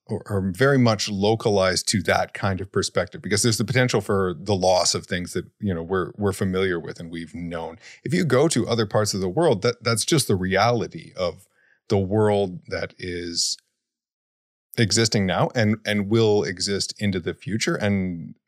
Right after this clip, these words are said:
in those locations, then, you know, realistic, uh, actionable things to do at a global scale are the key and, and what need to be pushed.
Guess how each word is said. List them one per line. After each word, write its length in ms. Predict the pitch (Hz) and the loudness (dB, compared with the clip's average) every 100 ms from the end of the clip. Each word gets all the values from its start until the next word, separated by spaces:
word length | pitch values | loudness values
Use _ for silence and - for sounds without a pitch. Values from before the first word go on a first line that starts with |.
| - | -4
in 160 | 110 | 0
those 240 | 107 127 120 | 4 4 2
locations, 500 | 98 - 85 90 - | 0 -2 -4 -6 -6
then, 280 | - - - _ - | -8 -12 -18 _ -10
you 80 | 90 | -10
know, 140 | - - | -10 -14
realistic, 800 | 95 101 123 120 110 - 101 - _ _ _ _ _ _ - | -4 2 4 4 4 2 0 -2 _ _ _ _ _ _ -8
uh, 160 | 90 - | -6 0
actionable 880 | 107 117 - 117 98 104 101 95 | 0 0 2 2 2 2 2 0
things 420 | 90 110 107 107 - | 0 0 2 0 0
to 160 | 107 | -2
do 500 | 87 92 104 156 196 - - | -2 -2 0 0 0 -6 -4
at 120 | 95 | -2
a 40 | |
global 460 | 92 92 98 101 98 | 0 2 2 2 0
scale 480 | - - 95 107 - | 0 -2 -2 -2 0
are 120 | 98 | -2
the 120 | 92 | -4
key 380 | - - 101 147 | -6 -4 -2 -2
and, 360 | - 98 90 87 | -2 -2 -2 -6
and 260 | 87 87 80 | -8 -10 -4
what 180 | 92 - _ _ | -4 -4 _ _
need 200 | 95 87 | -4 -4
to 60 | - | -6
be 140 | - | -12
pushed. 400 | - - - - | -16 -14 -14 -14